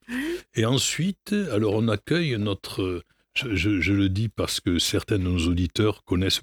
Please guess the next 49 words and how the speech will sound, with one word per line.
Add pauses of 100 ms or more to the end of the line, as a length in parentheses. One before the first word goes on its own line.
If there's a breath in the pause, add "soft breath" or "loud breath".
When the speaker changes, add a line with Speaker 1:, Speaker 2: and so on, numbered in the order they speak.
Speaker 2:
peut-être (220 loud breath)
Speaker 1:
Mm.
Speaker 2:
Diego
Cigala,
qui
est
un
très
grand
chanteur,
euh,
de
flamenco (420 loud breath)
actuel, (220 loud breath)
et,
mais
qui
s'est
mis
à
chanter
du
tango. (100)
Et
nous,
on
a
la
même
chose
à
Nîmes,
on
a
le
même
individu
avec
autant
de
talent
qui
Speaker 1:
Ah.
Speaker 2:
s'appelle,
<laughs>
qui
s'appelle
Pepe
Martinez,